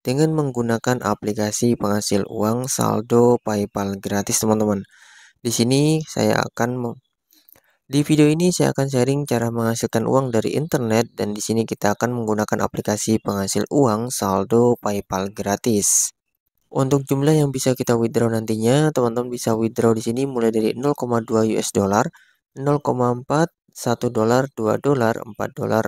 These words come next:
enam dolar, dan delapan U S dollar. Kemudian cara withdrawnya langsung aja kita praktekkan ya. Kita pilih misalnya yang dua dolar ya, teman-teman. Kita pilih yang dua dolar di sini.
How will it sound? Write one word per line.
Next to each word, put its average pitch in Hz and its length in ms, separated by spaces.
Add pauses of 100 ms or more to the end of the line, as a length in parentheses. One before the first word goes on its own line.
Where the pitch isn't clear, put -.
enam 151 240
dolar, 120 400
dan 123 320
delapan 110 640
U 104 160
S - 240
dollar. 104 720 (480)
Kemudian 147 800
cara 123 240
withdrawnya 120 480
langsung 113 400
aja 113 400
kita 107 400
praktekkan - 560
ya. 104 220 (720)
Kita 143 320
pilih 143 240
misalnya 127 480
yang 120 80
dua 113 160
dolar 110 320
ya, 104 160
teman-teman. 110 320
Kita - 320
pilih 107 240
yang 113 240
dua 104 160
dolar 104 240
di 101 160
sini. 104 280